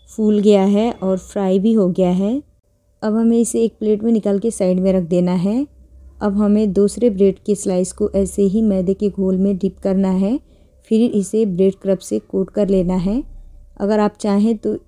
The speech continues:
इस जगह पे आप इसे ब्रेड क्रम्ब में कोट करके फ्रीज भी कर सकते हैं और जब आपको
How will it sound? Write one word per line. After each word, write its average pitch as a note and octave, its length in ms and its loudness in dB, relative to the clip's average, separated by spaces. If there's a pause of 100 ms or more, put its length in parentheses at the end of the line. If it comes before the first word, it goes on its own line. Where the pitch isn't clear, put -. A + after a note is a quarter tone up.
(100)
इस F#3+ 340 -8
जगह G3 340 2
पे - 160 -8
आप G3 360 -4
इसे A3 360 -2
ब्रेड G3 300 0
क्रम्ब G3 320 -4
में G3+ 180 0
कोट G3+ 280 -2
करके F#3+ 380 -2
फ्रीज F#3+ 300 0
भी G3+ 120 0
कर G#3 160 -4
सकते F#3+ 380 -4
हैं G3+ 200 -2 (360)
और F#3+ 180 -2
जब F#3 240 -2
आपको G#3+ 520 0